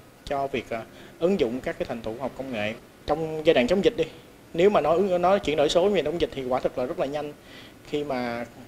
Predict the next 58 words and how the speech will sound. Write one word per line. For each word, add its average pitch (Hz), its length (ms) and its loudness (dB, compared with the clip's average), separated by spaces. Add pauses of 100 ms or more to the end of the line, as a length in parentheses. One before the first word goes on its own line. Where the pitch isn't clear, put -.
à, 123 240 -6
các - 220 -2
bạn 117 220 0
tình 123 160 -2
nguyện 123 160 0
viên, 151 280 2
các 175 140 -2
bạn 123 160 -2
cán 170 160 -4
bộ 120 260 -2
cơ 147 120 -2
quan 147 180 0
chuyên - 100 -18
trách 170 100 -6
thành 131 140 -8
đoàn 113 240 -2 (460)
khi 160 100 -2
tham 160 160 0
gia 156 100 4
chống 170 80 -2
dịch 147 140 0
thì 127 140 -4
đã 139 280 -4 (140)
ứng 190 180 -2
dụng 123 140 2
rất 185 180 -2
nhanh 156 220 0 (280)
các 170 180 0
cái 175 100 0
kênh - 380 2
của 123 220 -2
Facebook 165 220 0 (180)
cũng 131 140 -6
như 160 80 -2
là 139 100 0
kênh 151 260 -2
của 156 100 -4
Zalo. 143 340 -2 (560)
Để 143 100 2
từ 143 120 4
đó 131 180 6
thì 165 80 0
có 170 120 -2
thể 139 140 0
vận 127 180 0
hành 120 260 -4 (340)
chuyển 135 200 2
đổi 143 220 4
số 196 360 6
trong 156 220 0
việc 131 200 -2
thi 156 120 -2
đua 147 180 0
khen 151 160 -6
thưởng 131 260 -2 (120)
là 120 100 -6
cũng 131 240 -6
là 139 140 -2